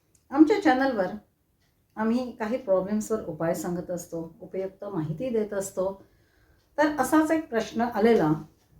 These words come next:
की लग्न जमत नाही. खरंच, लग्न म्हणजे ही आयुष्यातली खूप सुंदर अशी गोष्ट आहे, एक सुंदर नाजूक असं बंधन आहे.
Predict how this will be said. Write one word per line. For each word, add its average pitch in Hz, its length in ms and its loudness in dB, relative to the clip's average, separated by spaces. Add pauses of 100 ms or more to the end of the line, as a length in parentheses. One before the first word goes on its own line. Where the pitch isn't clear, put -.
(280)
की - 320 -4
लग्न 190 380 2
जमत 147 420 -2
नाही. 104 120 -12 (1000)
खरंच, 185 320 -6 (140)
लग्न 214 280 2
म्हणजे 262 420 6
ही 240 180 -4
आयुष्यातली 190 840 -4 (440)
खूप 269 200 -8
सुंदर 214 480 0
अशी 220 200 -4
गोष्ट 151 340 0
आहे, 143 260 -12 (440)
एक 240 320 -6 (160)
सुंदर 226 640 2
नाजूक 196 680 0
असं 185 280 -2
बंधन 151 340 2
आहे. - 420 -6